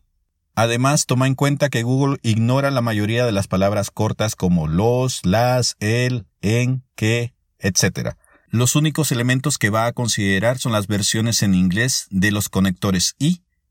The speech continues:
y O, que en inglés se escriben A N D y O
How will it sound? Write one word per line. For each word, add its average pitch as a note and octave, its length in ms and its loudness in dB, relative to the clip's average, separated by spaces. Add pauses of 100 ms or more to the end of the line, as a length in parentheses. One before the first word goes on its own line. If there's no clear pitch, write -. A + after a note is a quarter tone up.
y A#2 280 -2 (280)
O, C3+ 240 0 (400)
que G#2 300 0
en G#2+ 180 2
inglés G#2+ 560 2
se - 180 0
escriben A2 640 0 (160)
A A#2+ 360 0
N G#2+ 260 2
D C#3+ 260 0 (920)
y B2 260 -2 (340)
O - 280 -2